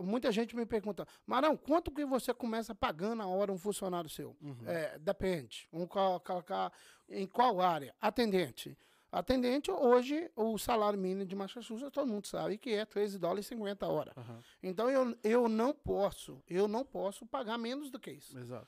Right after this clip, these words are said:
Speaker 1: Se eu tô pagando menos do que isso, eu tô infringindo a lei e eu tô, <laughs> tô dando tumé aí no funcionário.
Speaker 2: Uhum.
Speaker 1: Então, eu tenho que pagar treze dólares e cinquenta. Agora, se a funcionária chegou aí, tem um funcionário meu que trabalha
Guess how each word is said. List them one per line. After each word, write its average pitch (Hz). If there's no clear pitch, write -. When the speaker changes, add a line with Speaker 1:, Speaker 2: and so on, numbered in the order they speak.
Speaker 1:
Se -
eu 185
tô 170
pagando 190
menos 196
do 196
que 226
isso, 220
eu 262
tô 302
infringindo 220
a 214
lei 208
e 269
eu 233
tô, 269
<laughs> -
tô 208
dando 226
tumé 226
aí 202
no 214
funcionário. 196
Speaker 2:
Uhum. 135
Speaker 1:
Então, 123
eu 214
tenho 247
que -
pagar 233
treze 233
dólares 196
e -
cinquenta. 269
Agora, 156
se 254
a 269
funcionária 196
chegou 180
aí, 160
tem 196
um 226
funcionário 226
meu 196
que 277
trabalha 202